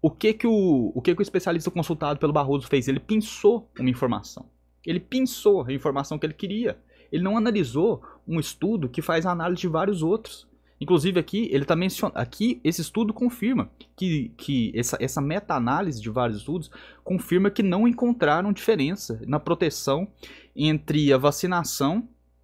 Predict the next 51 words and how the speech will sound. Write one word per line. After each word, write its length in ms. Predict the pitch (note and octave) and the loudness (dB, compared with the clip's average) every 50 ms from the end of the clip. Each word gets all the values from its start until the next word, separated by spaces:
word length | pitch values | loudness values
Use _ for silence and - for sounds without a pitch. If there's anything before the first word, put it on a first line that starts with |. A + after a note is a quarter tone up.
| _ _ _ - | _ _ _ -8
e 160 | - B2+ D3+ | -4 -2 -2
a 20 | E3+ | -2
infecção. 680 | F3+ - - G3 F#3+ - - - D3 D#3 G3 A#3 A3+ - _ _ _ _ _ _ _ _ _ _ _ _ _ _ _ _ _ _ _ _ _ _ | 0 2 2 2 2 0 -2 0 0 0 0 -2 -4 -8 _ _ _ _ _ _ _ _ _ _ _ _ _ _ _ _ _ _ _ _ _ _
Ou 180 | - G#2 A#2 A#2+ | -2 -2 -2 0
seja, 280 | - - B2+ A2+ B2 | 2 2 2 4 4
a 20 | A#2+ | 2
imunidade 480 | B2+ C3+ C#3 C#3 B2+ B2+ C#3 D3+ E3+ | 2 2 2 2 2 2 0 0 0
adquirida 380 | F3 D#3+ E3+ - C#3+ C#3 C3+ C3 | -2 -4 -4 -4 -4 -4 -4 -4
por 100 | - C3 | -4 -6
infecção 400 | B2+ - D3 C3+ - - D3 D#3 | -4 -4 -6 -6 -6 -6 -6 -4
e 60 | E3 | -2
a 20 | |
vacinação, 560 | D#3+ E3+ F3 - - G3+ G3+ - - - F3+ G#3 | -2 -2 -4 -2 -2 -4 -4 -4 -6 -6 -6 -6
está 180 | G3+ - C3+ | -4 -4 -4
no 60 | D3 | -4
C 140 | D3+ - F3+ | -2 -2 0
D 120 | D#3+ G3 G#3+ | 0 0 0
C. 360 | - - C#3+ D#3 A3 A3+ - - - _ _ _ _ _ _ _ _ _ _ _ _ _ _ _ _ _ _ _ _ _ _ | 0 0 0 0 0 0 -4 -12 -20 _ _ _ _ _ _ _ _ _ _ _ _ _ _ _ _ _ _ _ _ _ _
Por 100 | - F3+ | -4 -2
que 120 | - A#3+ A#3 | 0 0 2
que 80 | C#4 | 2
ele 80 | B3+ - | 2 2
pensou 340 | A#3 A#3 G3+ - - F#3 E3+ | 2 0 0 2 2 0 2
só 140 | - G3+ | 2 0
o 40 | G#3 | 0
que 80 | G3+ - | 2 2
ele 120 | F#3 E3+ | 0 0
queria 320 | - - F3 D#3+ E3+ C#3 A2+ | -2 -4 -4 -2 -2 -2 -2
pra 120 | - B2+ | 0 -2
mostrar 280 | B2 B2 B2 B2 B2 A2+ | -2 -2 0 -2 -2 0
pro 100 | C3+ C3 | 0 0
Barroso? 340 | C#3 B2+ A#2+ C#3 E3 D#3+ | 0 2 2 2 0 0
Por 80 | D#3+ - | 0 -2
que 80 | - G3 | -2 -2
que 100 | - F3 | 0 0
o 20 | |
Barroso, 320 | F3+ E3+ D3+ C#3 D3 C#3+ | -2 0 0 0 0 0
na 60 | D3+ C#3 | -2 -2
sua 120 | - D3+ | -2 -2
ignorância 540 | C3+ C3 C#3+ C3 A2 A2+ C#3+ E3 E3 - E3+ | -2 0 2 2 2 2 0 -2 -2 -4 -2
e 20 | |
arrogância, 400 | D#3 D3 C3+ C3+ C3+ D3 D3+ - | 0 0 0 0 -2 -4 -4 -6
aceitou 320 | - - D#3 D3+ - C3+ B2 | -6 -6 -6 -2 0 0 0
isso 240 | C3+ D#3 - - | 0 -2 -4 -4
e 20 | E3 | -4
determi-, 360 | F3 E3+ - E3+ E3 D3+ - | -2 -2 0 -2 -2 -2 -4
e 40 | C3 | -2
fez 220 | - D#3 C#3 C#3 | -2 -4 -2 -2
uma 60 | D#3 | -2
medida 320 | C#3+ C#3 B2 A#2+ C3+ C#3 D3 | -2 -2 -4 -4 -4 -4 -4
pra 340 | - D3+ D3 C#3+ C3+ B2+ | 0 2 2 2 2 0